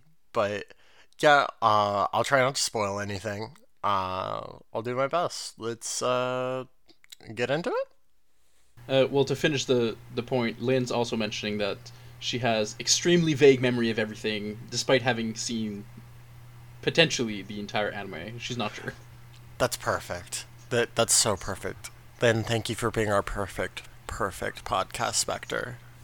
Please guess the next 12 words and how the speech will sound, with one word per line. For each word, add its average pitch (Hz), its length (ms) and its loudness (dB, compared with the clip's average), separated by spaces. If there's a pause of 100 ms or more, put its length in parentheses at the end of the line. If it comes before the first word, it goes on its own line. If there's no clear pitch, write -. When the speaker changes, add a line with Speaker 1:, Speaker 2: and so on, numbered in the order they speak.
(500)
Speaker 2:
All 156 60 -6
right, 208 160 -6
so 113 280 -2
now 120 200 -2
I 127 60 -2
think 123 220 -6
we 135 80 -4
can 127 340 -4
go 127 280 -2
straight 127 360 -4
into 131 180 -10
the, 135 340 -6